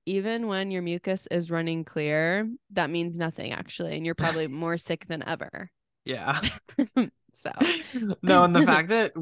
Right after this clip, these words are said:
Speaker 2: we also haven't talked about the fact that you missed the Charlie X C X concert because
Speaker 1: Concert
Speaker 2: of that.
Speaker 1: because of it. Because, okay, to be, the f-, wh-, full story was that,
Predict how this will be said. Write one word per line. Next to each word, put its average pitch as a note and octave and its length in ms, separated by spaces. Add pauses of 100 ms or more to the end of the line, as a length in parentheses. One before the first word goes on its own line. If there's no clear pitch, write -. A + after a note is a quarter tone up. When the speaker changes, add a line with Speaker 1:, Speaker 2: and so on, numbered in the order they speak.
(100)
Speaker 2:
we E3 100
also D#3+ 600 (100)
haven't C#3+ 240
talked C#3 240
about C3+ 140
the C3+ 40
fact C3+ 200
that C3 160 (320)
you C#3 180
missed C#3 260
the C3+ 140
Charlie B2 320
X A#2 180
C - 80
X C#3+ 240
concert - 460
because - 120
Speaker 1:
Concert F#3+ 220
Speaker 2:
of - 60
that. - 80
Speaker 1:
because E3 260
of D#3 120
it. F#2+ 220
Because, G#3+ 440
okay, G#3+ 260
to A#3 180
be, A#3 200 (100)
the G#3 60
f-, G3+ 200
wh-, - 360
full A#3 180
story G#3+ 380
was G3 180
that, E3+ 380